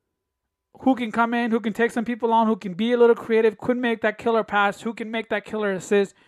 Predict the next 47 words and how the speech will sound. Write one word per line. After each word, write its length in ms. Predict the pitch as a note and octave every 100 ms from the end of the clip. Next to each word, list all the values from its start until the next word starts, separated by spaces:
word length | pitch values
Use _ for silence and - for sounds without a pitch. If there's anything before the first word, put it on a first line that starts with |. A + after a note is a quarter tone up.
| _ _ _ -
And 140 | G#3
we've 160 | A3 B3+
seen 160 | C#4+ B3+
Gio 220 | C4 C#4
Reyna 220 | C#4 C#4+
do 180 | B3 F#4+
that. 240 | B3+ - _ _ _ _ _ _ _ _ _ _ -
He 120 | A3+
does 180 | C4 C#4
that 200 | D4+ C#4+
at 20 |
Dortmund. 380 | C#4+ F4 C#4 G3+
He's 180 | A#3 G#3+
got 260 | B3 C#4+
that 200 | D4 C#4+
kind 180 | - D4+
of 100 | D4
talent. 340 | - E4 A#3+ - _ _ _ -
You 500 | F#3+ C4 D4 D4 D4 _ _ _ _ _ _ _ -
played 280 | A#3+ B3+
not 220 | A3+ A#3 A#3+
to 80 | A#3
lose, 340 | A3 A#3+ C4+
and 140 | G3
you 140 | G3 G#3
end 160 | G#3
up 80 | G3+
costing 360 | - G3+ G#3 G#3+
yourself 320 | F#3+ G3+ F#3
because 460 | F#3 - G3+ F#3+ _ -
of 160 | F#3+ E3+
that, 240 | F3 D#3+
right? 340 | E3 E3 F#3 - _ _ _ -
And 160 | G#3
the 60 | G3+
big 240 | B3 D4
thing 140 | D#4 D4
the 80 |
U 160 | A3+ B3+
S 120 | A#3+
was 140 | A#3 A3
lacking 380 | A#3+ C#4+ B3
outside 420 | G#3+ G#3 - B3 A#3+
of 80 |
the 80 | F#3+
goal 360 | E3+ B3 E4 G#3+
was 280 | G#3+ G3+